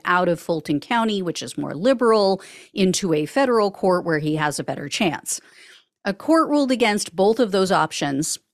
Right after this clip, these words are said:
Meadows appealed their decision, and now the appeals court has ruled against Meadows as well.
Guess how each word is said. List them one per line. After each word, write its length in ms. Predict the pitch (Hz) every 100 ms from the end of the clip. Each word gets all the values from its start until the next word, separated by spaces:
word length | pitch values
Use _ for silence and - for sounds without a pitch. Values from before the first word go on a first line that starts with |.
| -
Meadows 460 | 170 170 190 185
appealed 440 | 180 - 277 269 226
their 160 | 208
decision, 760 | 190 180 - 165 151 147 143 160 -
and 220 | 170 165
now 300 | 175 214 208
the 200 | 190 170
appeals 440 | - 339 370 349
court 420 | - 226 190 180
has 200 | 180 170
ruled 260 | 165 165 156
against 360 | 156 147 147 -
Meadows 360 | 143 139 143
as 120 | 151
well. 360 | 165 143 113 -